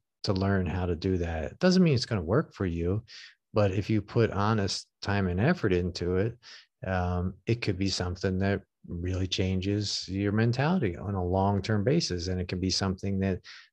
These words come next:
you put in your toolkit, um, to go to, or you write on your list. Uh, maybe you guys should be writing a list, actually. This is good if you wanna jot down a list, but as I said in part one, don't become crazy about the research and stuff. That can create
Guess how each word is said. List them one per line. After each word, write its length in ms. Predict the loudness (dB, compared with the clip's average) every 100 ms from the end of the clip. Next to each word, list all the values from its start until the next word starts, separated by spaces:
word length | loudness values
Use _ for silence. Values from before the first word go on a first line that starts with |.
| _
you 140 | -2 -2
put 280 | 0 0
in 260 | 2 0 2
your 240 | 2 2
toolkit, 760 | 0 0 0 0 2 2 2 -4 -20 -20 _ -8
um, 380 | -2 0 0 0
to 100 | -2
go 260 | 2 4 4
to, 400 | 2 2 2 2
or 60 |
you 160 | 0 -2
write 280 | 0 2 2
on 180 | 2
your 160 | 2 2
list. 500 | 2 2 0 -6 -12 _ -20 -20 _ -8
Uh, 340 | -2 0 0 2
maybe 220 | 2 2
you 40 |
guys 220 | 2 2 0
should 160 | -2
be 100 | 0
writing 260 | 2 2 2
a 60 |
list, 300 | 2 2 0
actually. 380 | -4 -6 -6 -6
This 80 | -4
is 140 | -4 0
good 200 | 0 0
if 100 | 0
you 80 |
wanna 140 | -2 -2
jot 300 | 0 0 2
down 220 | 0 2
a 60 | 2
list, 260 | 2 0 -2
but 160 | -2 -2 _ _ _ _
as 260 | 0 2 2
I 60 | 2
said 240 | 2 2
in 100 | 2
part 240 | 0 0
one, 440 | 0 0 0 -2 -8 -6
don't 180 | -4 -4
become 300 | -2 0 0
crazy 480 | 0 2 2 2 -2
about 300 | 0 -2 0
the 100 | 0
research 440 | 2 2 0 -2
and 100 | -6
stuff. 220 | -6 -4
That 180 | -2 -2
can 180 | -4 -4
create 420 | -2 2 2 0